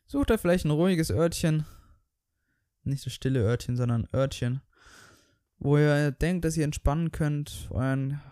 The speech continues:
ja, Geist freien Lauf lassen könnt, also euren kreativen Geist.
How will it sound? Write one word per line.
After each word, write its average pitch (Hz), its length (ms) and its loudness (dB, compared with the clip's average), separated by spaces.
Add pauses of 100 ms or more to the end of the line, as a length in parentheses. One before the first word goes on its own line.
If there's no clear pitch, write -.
(160)
ja, 156 300 -4 (680)
Geist 131 320 -2
freien 135 280 -4
Lauf 127 260 -2
lassen 135 560 -4
könnt, 127 260 -4
also 110 260 0
euren 101 240 0
kreativen 127 540 -2
Geist. 117 460 0